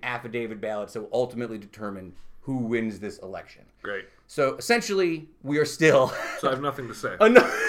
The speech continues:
Speaker 1: <laughs> another week out from having any, like, real major thing to say. So that's why we'll just put it out here, and then maybe next week we'll have a real answer for it.
Speaker 2: Mm-hmm.
Speaker 1: Uh, all right.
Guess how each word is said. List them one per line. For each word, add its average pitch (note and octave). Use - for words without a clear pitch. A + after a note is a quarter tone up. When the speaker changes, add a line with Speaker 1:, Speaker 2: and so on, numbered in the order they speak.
Speaker 1:
<laughs> -
another G#3+
week F#3+
out D#3
from C#3+
having C3+
any, B2
like, B2
real D3+
major C3
thing A#2
to G#2
say. G2+
So F#2
that's G#2+
why G#2
we'll G2+
just -
put F#3
it F#3+
out E3
here, D3
and B2
then B2
maybe B2+
next B2
week B2
we'll A#2
have A2
a G2
real G#2
answer F2
for E2+
it. F#2
Speaker 2:
Mm-hmm. G2
Speaker 1:
Uh, B2
all G#3
right. C#3